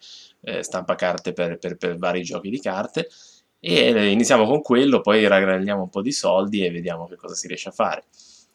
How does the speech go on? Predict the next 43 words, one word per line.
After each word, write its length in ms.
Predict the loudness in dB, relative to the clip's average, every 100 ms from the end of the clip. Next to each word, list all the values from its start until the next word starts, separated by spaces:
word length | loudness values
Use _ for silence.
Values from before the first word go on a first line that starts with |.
| _ _
E, 500 | -10 -8 -6 -8 -12 -16 -20 -20 -20
mm, 460 | -20 -16 -10 -4 -2
Richard 300 | 0 0 4
Garfield 320 | 4 4 2
disse, 180 | -2 0
"Vabbè, 380 | 2 4 6 4
non 140 | 2
c'è 120 | 0
problema", 460 | -2 0 0 0 0
in 60 | -2
tempo 240 | -4 -4
tre 120 | -4
settimane 520 | -4 -2 0 0 0
tornò 300 | 0 0 0
con 200 | 0 0
un, 440 | -2 -2 -2 -4 -6
un 160 | -6 -4
gioco 360 | 6 6 6 0
che 120 | 0
aveva 240 | 2 2
in 80 | 0
mente 240 | -2 -2
da 100 | -2
un 120 | -2 0
po', 260 | 0 0 -2 -18 -20 -20 _
che 160 | -2
fu 240 | 0 2 2
una 140 | 2
vera 160 | 4 2
e 40 |
propria 240 | 2 0 -2
rivoluzione 640 | -2 -4 -4 -2 0 -2
per 140 | -4
il 60 | -6
nostro 300 | -6 -8 -10
settore, 540 | -10 -10 -6 -4 -4
perché 260 | -4 -4 0
era 140 | 0
un 80 | 0
gioco 180 | 0 -2
di 140 | -4
carte 400 | -4 -8 -4 -6
collezionabili. 1040 | -4 -6 -4 -6 -6 -6 -8 -10 -14 -16